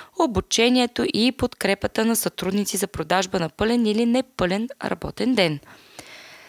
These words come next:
Тяхната задача пък се състои в намиране на нови клиенти и грижа за наличните постоянни такива. Доходът се формира изцяло от комисионни, изчислени на базата на реализираните от тях обороти.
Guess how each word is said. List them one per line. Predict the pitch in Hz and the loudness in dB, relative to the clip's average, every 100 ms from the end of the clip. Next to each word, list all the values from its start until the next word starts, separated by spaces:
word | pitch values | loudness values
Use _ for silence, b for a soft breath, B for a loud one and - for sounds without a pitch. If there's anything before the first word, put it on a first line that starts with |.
| B B | B B
Тяхната | 269 220 214 - | 0 2 0 -2
задача | 165 180 - 277 | -4 2 2 2
пък | - - | -4 -4
се | - | -2
състои | 180 - 240 233 | -2 -2 -2 0
в | 202 175 | -2 -2
намиране | 196 208 185 160 | 0 2 2 0
на | 151 | -2
нови | 165 247 285 294 | 0 0 0 0
клиенти | 277 269 269 247 220 | 0 2 2 0 -4
и | |
грижа | 156 208 285 277 | 0 0 2 2
за | 294 | 2
наличните | 285 240 220 - 220 220 | 2 0 0 -2 -2 -4
постоянни | - - - 226 247 233 202 | -8 -12 -2 2 2 2 0
такива. | - - 160 - - B B B B B | -4 -6 -4 -6 -10 B B B B B
Доходът | 165 190 175 214 311 339 | 0 0 0 0 -2 0
се | 359 | -2
формира | - 311 277 285 254 | 0 0 2 4 2
изцяло | 214 - 214 208 190 | 0 0 0 2 -2
от | - | -4
комисионни, | - 170 151 - 220 294 339 359 349 B B B | -6 -6 -4 0 2 2 2 0 -4 B B B
изчислени | - - - - 226 311 | -8 -4 -4 0 2 4
на | 330 | 2
базата | 226 240 233 220 233 233 | 2 2 2 -2 0 0
на | 196 214 | 2 2
реализираните | 247 254 233 180 185 190 185 - | 2 2 2 0 0 0 -2 -2
от | 175 _ | -4 _
тях | - 175 170 - - b b b b b - | 0 0 0 -6 -18 b b b b b -6
обороти. | - 214 208 165 - - | -2 2 2 0 -6 -14